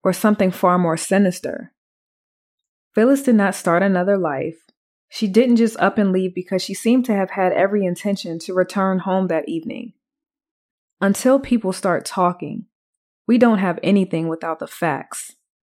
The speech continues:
No updates, and not much coverage then, and definitely not any now.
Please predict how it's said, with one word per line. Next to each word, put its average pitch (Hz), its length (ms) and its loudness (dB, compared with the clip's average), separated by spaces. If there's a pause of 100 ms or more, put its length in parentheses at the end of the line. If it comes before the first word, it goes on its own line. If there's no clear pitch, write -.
No 175 160 2
updates, - 800 0 (240)
and 185 180 2
not 196 200 2
much 190 300 0
coverage 180 500 0
then, 202 440 2 (340)
and 180 180 0
definitely 185 540 2
not 165 260 -4
any 160 220 -4
now. 165 480 -6